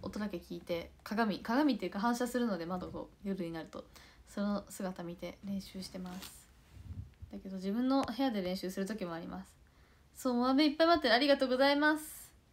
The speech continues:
後ろのぬいぐるみは、もう可愛くて、ファンの方が、からいただいたもので、めっちゃ可愛くて、ネックレスも入ってて、もう可愛いんですよ。はい。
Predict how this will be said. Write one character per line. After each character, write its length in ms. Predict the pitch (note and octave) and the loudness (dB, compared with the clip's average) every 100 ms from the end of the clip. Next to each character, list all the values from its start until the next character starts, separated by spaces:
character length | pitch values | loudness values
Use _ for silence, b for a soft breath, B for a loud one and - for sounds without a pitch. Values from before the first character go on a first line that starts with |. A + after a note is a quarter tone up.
| - - - - _ _ - - | -20 -20 -20 -20 _ _ -16 -8
後 200 | - C#4 | 4 6
ろ 80 | |
の 60 | C#4 | 6
ぬ 80 | D4 | 4
い 60 | |
ぐ 100 | C#4 | 2
る 80 | C#4+ | 0
み 140 | C#4 D4+ | 2 4
は、 300 | D#4+ - - _ - - | 4 2 -6 _ -20 -10
も 140 | G#3 | -8
う 40 | G#3 | -6
可 200 | A#3 B3 | -2 0
愛 140 | C4+ | -2
く 100 | A#3 | -4
て、 240 | A#3+ A3 | -4 -2
フ 80 | A3+ | 0
ァ 40 | B3+ | -2
ン 20 | |
の 80 | G#3+ | 0
方 200 | G3+ G3 | -2 -2
が、 180 | F#3 - b b b - - - | -2 -6 b b b -20 -20 -8
か 120 | G3 | -4
ら 80 | F3+ | -2
い 60 | |
た 100 | A3 | 0
だ 100 | G#3+ | 0
い 60 | A3 | 0
た 100 | A3+ | 0
も 120 | A3+ | 0
の 140 | A3+ | 0
で、 120 | G#3 B3+ A3+ G3+ | 0 0 0 -2
め 100 | G#3+ | -6
っ 40 | |
ち 120 | - | -6
ゃ 20 | C#4+ | -4
可 100 | C#4+ | -2
愛 140 | C#4+ | -4
く 80 | C#4+ | -6
て、 120 | A3+ | -2
ネ 100 | C4+ | -2
ッ 40 | |
ク 80 | C4+ | -2
レ 80 | A3 | -6
ス 80 | G3+ | -4
も 100 | G3+ | -4
入 120 | F#3+ | -4
っ 20 | |
て 120 | F3+ | -6
て、 260 | F#3 F3+ - B B _ | -6 -6 -6 B B _
も 160 | A#3 A3+ | -6 -4
う 20 | |
可 240 | A3+ A#3 | -4 -4
愛 120 | A#3 A#3 | -2 0
い 40 | |
ん 80 | G#3+ | -2
で 80 | G3 | -4
す 160 | - | -8
よ。 140 | F#3 - G#3+ - _ - - | -12 -14 -16 -20 _ -20 -10
は 280 | G3+ F#3+ F#3+ | -6 -6 -6
い。 140 | G3+ | -8